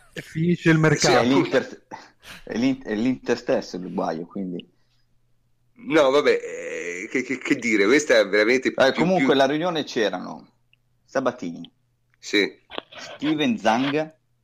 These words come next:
Speaker 3: e Piero
Speaker 2: Sì.
Speaker 3: Silio.
Speaker 2: Sì.
Speaker 3: Tre ore di colloquio in cui è intervenuto in conference call anche il boss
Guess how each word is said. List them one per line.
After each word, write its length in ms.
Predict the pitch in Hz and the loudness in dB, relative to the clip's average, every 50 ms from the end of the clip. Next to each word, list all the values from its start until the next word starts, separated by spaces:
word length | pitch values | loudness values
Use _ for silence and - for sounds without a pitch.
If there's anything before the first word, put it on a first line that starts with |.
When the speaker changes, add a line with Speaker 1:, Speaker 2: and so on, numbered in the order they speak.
| _ _ _ | _ _ _
Speaker 3:
e 120 | - 107 | -6 -4
Piero 240 | - 120 117 104 95 | 0 0 2 2 0
Speaker 2:
Sì. 120 | - - | -2 -4
Speaker 3:
Silio. 220 | 87 82 82 87 82 - - _ _ _ - - _ _ _ _ | -8 -10 -10 -12 -14 -18 -20 _ _ _ -20 -20 _ _ _ _
Speaker 2:
Sì. 280 | _ - - 101 90 - - - - _ _ | _ -4 0 0 0 0 -4 -10 -20 _ _
Speaker 3:
Tre 140 | - 120 123 | -2 0 2
ore 140 | 139 156 147 | 2 2 2
di 100 | 135 120 | 0 -2
colloquio 500 | 120 - 135 143 151 165 170 165 - 131 117 | -2 -2 -2 0 0 0 0 -2 -4 -6 -6
in 60 | 117 | -4
cui 100 | - 131 | -4 -4
è 20 | 127 | -4
intervenuto 440 | 127 117 113 120 127 131 123 - | -2 -2 -2 -2 -2 -2 -4 -6
in 80 | 113 104 | -10 -8
conference 460 | - 135 139 135 - 117 110 - - _ | -6 -6 -6 -6 -6 -10 -10 -10 -14 _
call 240 | - 139 151 147 | -8 -6 -2 0
anche 280 | 131 117 123 120 - 110 | 2 2 2 0 -2 -2
il 60 | 110 | -2
boss 500 | 98 95 95 - - - - - - 107 | 2 2 2 2 0 -4 -8 -4 -4 -4